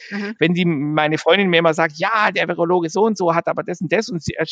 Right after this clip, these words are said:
Speaker 2: ähm, und der ist unterdrückt und der darf überhaupt nichts sagen.“ Und dann schickt sie mir seitenweise,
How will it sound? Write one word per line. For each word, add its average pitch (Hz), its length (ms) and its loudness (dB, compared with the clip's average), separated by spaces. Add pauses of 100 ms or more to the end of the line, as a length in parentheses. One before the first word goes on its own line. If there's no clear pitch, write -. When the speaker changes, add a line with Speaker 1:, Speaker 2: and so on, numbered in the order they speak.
Speaker 2:
ähm, 160 220 -6
und 170 180 -2
der 156 60 -2
ist 165 100 -6
unterdrückt 185 500 -2
und 170 100 0
der 143 80 2
darf 139 200 -4
überhaupt 151 300 -6
nichts - 120 -14
sagen.“ 240 360 0 (280)
Und - 140 0
dann 170 140 2
schickt - 200 -4
sie 196 100 -2
mir 175 180 2
seitenweise, 151 800 -2